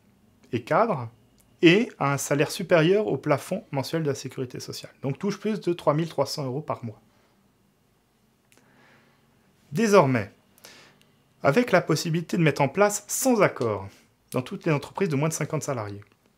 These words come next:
les hôtels et les cafés, euh, restaurants qui ont moins de cinquante salariés, c'est quasiment tout le monde, hein. Ben, désormais, il n'y aura plus du tout d'obligation de payer le plafond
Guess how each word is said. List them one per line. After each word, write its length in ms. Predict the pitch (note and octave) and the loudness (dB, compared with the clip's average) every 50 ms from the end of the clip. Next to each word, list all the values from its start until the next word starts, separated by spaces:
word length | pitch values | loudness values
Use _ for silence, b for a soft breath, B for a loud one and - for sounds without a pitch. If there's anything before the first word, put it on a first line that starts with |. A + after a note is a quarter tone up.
| _ _ - _ _ - | _ _ -20 _ _ -4
les 180 | - B2+ B2+ C3+ | 0 2 4 4
hôtels 280 | D#3 E3 D#3+ G#3+ G#3 F3 | 2 2 2 0 0 2
et 80 | C3+ | 2
les 120 | B2+ B2 B2 | 0 0 0
cafés, 480 | - C3+ B2+ - - C#3 C3 B2 - - - | -2 -4 -4 0 0 0 0 0 -2 -10 -12
euh, 120 | A#2+ A2+ G#2+ | -10 -8 -8
restaurants 580 | G#2+ G#2 - - C3+ B2+ C#3+ E3 D#3 B2 - _ _ _ _ _ _ _ - | -8 -10 -8 -8 -6 -4 -2 -2 -4 -4 -8 _ _ _ _ _ _ _ -20
qui 160 | _ - - | _ -8 -4
ont 160 | C3 B2 A#2+ - | -4 -4 -4 -4
moins 140 | A#2+ B2 B2+ | -4 -4 -4
de 60 | C3 | -4
cinquante 280 | B2 - B2+ - B2+ A#2+ | -6 -10 -10 -8 -8 -8
salariés, 360 | - - A#2 A#2 C3 C#3+ G3+ | -6 -6 -6 -4 -4 -4 -6
c'est 160 | G#3 - - | -8 -10 -10
quasiment 320 | A#2 - - A#2 A#2 A2+ B2 | -6 -4 -4 -4 -4 -6 -6
tout 120 | - F#3 | -6 -6
le 60 | E3+ | -6
monde, 160 | D3 A#2+ A2 A2 | -4 -6 -6 -8
hein. 80 | A#2 - _ _ b b b b b b b b _ _ _ _ _ _ b b b b b b | -12 -16 _ _ b b b b b b b b _ _ _ _ _ _ b b b b b b
Ben, 120 | B2+ A#2+ | -4 -2
désormais, 560 | B2 F3 G3 D#3+ C#3 B2 A#2+ B2 E3 G#3+ B3+ B3 A#3+ - A#3 | 0 0 0 0 0 -2 -2 0 0 0 -2 -4 -8 -12 -12
il 120 | F3+ C#3+ | -6 -4
n'y 100 | B2+ C3+ | -2 0
aura 180 | D3 C3+ C3 - | 2 0 0 -2
plus 160 | - C#3+ C3 | -2 -8 -8
du 160 | C#3+ A3 B3+ | -8 -8 -8
tout 120 | - A3 G3 | -8 -6 -4
d'obligation 680 | D#3 C3+ C3 B2 A#2+ A#2 A2 - - - D3+ F#3 B3 D4 _ _ _ _ _ _ _ _ - | -4 -4 -4 -6 -6 -6 -8 -8 -10 -12 -10 -10 -12 -14 _ _ _ _ _ _ _ _ -8
de 100 | C3 C3 | -6 -4
payer 460 | B2 B2+ - A2+ G#2+ A2 A#2 D3+ F#3+ | -4 -4 -6 -6 -6 -4 -4 -4 -4
le 240 | A3+ A#3+ F3 C3 A#2 | -4 -6 -4 -4 -4
plafond 380 | A#2+ - B2+ A#2+ - - C3+ | 0 0 -2 -2 -2 -8 -10